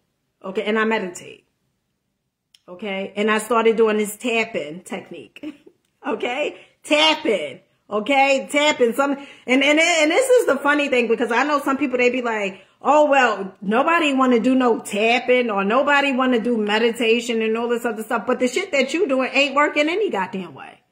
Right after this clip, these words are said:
What you, you prefer to look normal, and what the hell is normal? Okay, you prefer to look normal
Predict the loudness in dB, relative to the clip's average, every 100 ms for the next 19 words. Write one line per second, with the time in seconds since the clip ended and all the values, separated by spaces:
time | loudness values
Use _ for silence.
0 | _ _ _ _ 0 2 2 0 -2 -18
1 | _ -4 4 4 4 2 0 0 2 2
2 | 2 -2 -4 -10 _ _ _ _ _ _
3 | _ -2 0 2 0 0 2 4 4 4
4 | 4 4 2 -2 -4 -6 -6 -4 -4 -4
5 | -4 0 0 0 -4 -6 -8 -10 -10 -6
6 | -2 0 0 0 0 2 2 2 2 2
7 | 0 -2 0 -2 -4 -10 -14